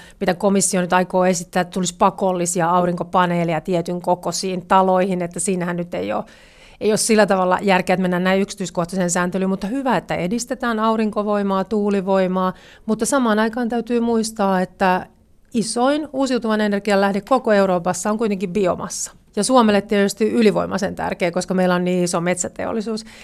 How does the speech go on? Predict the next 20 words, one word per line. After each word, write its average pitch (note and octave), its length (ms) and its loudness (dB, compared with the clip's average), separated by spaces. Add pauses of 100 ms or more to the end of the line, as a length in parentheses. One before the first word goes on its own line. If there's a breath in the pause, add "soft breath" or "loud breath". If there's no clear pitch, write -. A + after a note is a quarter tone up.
(120)
Eli G3+ 180 4
ei G#3+ 100 8
pitäisi A3 320 0
myöskään G#3+ 440 2
rajoittaa G3+ 460 2
tarpeettomasti F3 840 -2
bioenergian F#3+ 720 -4
käyttöä. F#3+ 320 -4
Et G#3+ 40 -8
se A#3+ 100 2
on F3+ 140 2
edelleenkin F#3+ 400 2
se F#3+ 80 -6
kaikkein F3+ 420 2
isoin F3+ 360 -2
uusiutuva F3 460 -4
energialähde F3+ 560 -4
samaan F#3 340 0
aikaan, F3+ 320 -4
kun F#3+ 140 -6